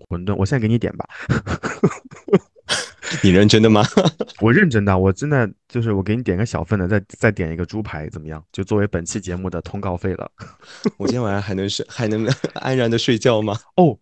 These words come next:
Speaker 1: 天哪！还有一样东西，就是排骨年糕，就是猪排。
Speaker 2: 哦，这个、这个我
Speaker 1: 哇。
Speaker 2: 超爱，排骨年糕。
Speaker 1: 好了，那就这么定了，我给你点了。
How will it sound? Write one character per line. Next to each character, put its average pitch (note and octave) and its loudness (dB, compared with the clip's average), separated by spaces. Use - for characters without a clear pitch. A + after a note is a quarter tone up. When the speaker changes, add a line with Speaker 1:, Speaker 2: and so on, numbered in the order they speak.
Speaker 1:
天 E3+ 2
哪！ D#3+ 4
还 A#2+ 4
有 E3+ 6
一 G#2+ 4
样 A2+ 4
东 A#2+ 2
西， A#2+ 0
就 A2 2
是 G#2+ 4
排 - 2
骨 G2 4
年 E2+ 0
糕， A#2+ 4
就 B2+ 2
是 A2 4
猪 - -8
排。 D3 6
Speaker 2:
哦， A2+ 4
这 - -2
个、 G#2+ 0
这 D3 2
个 C3+ 8
我 A#2+ 8
Speaker 1:
哇。 A#2 4
Speaker 2:
超 A2 0
爱， F#2+ 0
排 F#2+ -2
骨 G2+ 4
年 G2+ 8
糕。 G#2 8
Speaker 1:
好 - 4
了， - -
那 G2+ 2
就 F#2+ -4
这 G2+ 2
么 F2+ -2
定 A2 2
了， F#2 -4
我 F#2+ -2
给 G#2 0
你 G#2+ -6
点 F2+ -2
了。 E2 -6